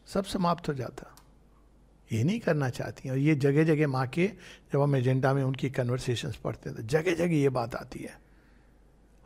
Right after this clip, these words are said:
एक जगह और कहती हैं कि डिवाइन लव के साथ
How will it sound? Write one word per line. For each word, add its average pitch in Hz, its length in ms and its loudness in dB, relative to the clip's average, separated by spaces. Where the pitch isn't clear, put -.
एक 131 100 2
जगह 147 240 6
और 156 180 8
कहती 156 300 4
हैं 143 80 4
कि 131 160 2
डिवाइन 147 640 4
लव 160 300 8
के 214 140 6
साथ 151 260 8